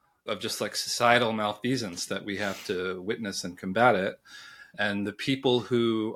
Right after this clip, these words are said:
remain reasonable and reality-based and whose positions are supported by the supermajority of the population are yet nonetheless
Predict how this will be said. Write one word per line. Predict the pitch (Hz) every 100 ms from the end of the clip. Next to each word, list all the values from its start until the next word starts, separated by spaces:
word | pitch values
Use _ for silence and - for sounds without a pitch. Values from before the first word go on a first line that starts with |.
| 113
remain | 110 110 117 120 120 120 98
reasonable | 98 120 131 135 143 143
and | 131 120
reality-based | 117 117 127 127 131 135 180 185 -
and | 107
whose | 113 110 -
positions | 107 113 - 110
are | 110
supported | - - 117 120
by | 113
the | 107
supermajority | - - 113 107 107 104
of |
the | 101
population | 110 104 110 117 - 165
are | - 110 107 107 - - _ _ _
yet | 110 117 113
nonetheless | 127 123 117 135 113 - - -